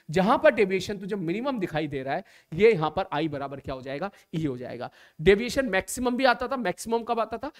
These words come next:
जब कोई भी एक एंगल, either एंगल आई या एंगल ई नाइंटी डिग्री हो जाता था, तो हमको मैक्सिमम डेविएशन बेटा वहां पे देखने के लिए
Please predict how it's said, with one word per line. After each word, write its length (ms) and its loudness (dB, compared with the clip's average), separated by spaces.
जब 200 2
कोई 220 4
भी 140 0
एक 160 2
एंगल, 300 0
either 380 2
एंगल 340 -2
आई 320 0
या 240 0
एंगल 320 -2
ई 40 -4
नाइंटी 400 -2
डिग्री 220 -6
हो 100 -2
जाता 260 -6
था, 180 -2
तो 60 -2
हमको 200 -4
मैक्सिमम 520 -6
डेविएशन 400 -8
बेटा 160 -10
वहां 140 -10
पे 100 -8
देखने 260 -12
के 80 -8
लिए 160 0